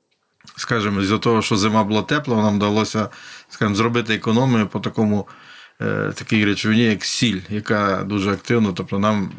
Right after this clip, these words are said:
якщо все добре, при такій зимі, то нам вистачить того, що планували в двадцять четвертому році, що вистачить і на цю зиму,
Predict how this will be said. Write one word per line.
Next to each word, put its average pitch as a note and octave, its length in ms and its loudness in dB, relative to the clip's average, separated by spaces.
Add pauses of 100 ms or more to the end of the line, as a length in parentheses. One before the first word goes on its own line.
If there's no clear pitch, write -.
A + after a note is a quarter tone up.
(180)
якщо G2 300 -4
все G2+ 220 -2
добре, A#2+ 320 2
при G#2 140 -2
такій G2+ 280 2
зимі, G#2 280 2
то A2+ 140 0
нам G#2 180 2
вистачить G#2 500 -2 (420)
того, A#2 200 2
що G#2 160 0
планували G#2 640 2 (320)
в - 40 -8
двадцять G2 160 2
четвертому B2+ 460 0
році, G#2+ 280 0
що - 140 -4
вистачить G#2+ 520 -2
і G2 120 0
на G2 140 0
цю G#2 300 -2
зиму, G#2 480 0